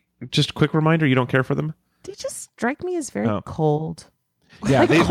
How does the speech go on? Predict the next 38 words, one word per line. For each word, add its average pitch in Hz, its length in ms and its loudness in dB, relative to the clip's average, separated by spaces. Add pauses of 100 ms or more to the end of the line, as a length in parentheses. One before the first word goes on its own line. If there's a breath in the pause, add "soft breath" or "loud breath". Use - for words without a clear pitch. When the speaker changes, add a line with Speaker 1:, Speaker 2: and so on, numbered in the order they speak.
(100)
Speaker 2:
cold, - 80 6
Speaker 1:
sure, 180 220 2
they're 277 120 2
Speaker 2:
like, 339 240 2
really 427 400 2
good 247 240 4
at 269 80 4
what 247 140 4
they 233 80 4
Speaker 1:
definitely. 196 180 2
Speaker 2:
do, 208 140 6
but, 190 160 2
like, 180 180 -2
very 233 300 -2
cold 196 480 4
and, 180 100 2
like, 165 160 0 (140)
kinda 247 340 0 (300)
dickish 160 520 2
and, 160 140 2
like, 147 220 -2 (480 soft breath)
you 185 180 0
know, 143 380 0
uh, 165 80 2
there's 202 200 4
just 220 180 0
so 202 180 6
much, 196 280 2
like, 160 320 2 (160)
like, 139 400 -4 (680)
adulation 175 840 2
for 220 200 2
them 220 480 2
because 156 520 0
they're 175 180 2
so, 165 440 2
like, 151 220 0
amazing. 170 680 4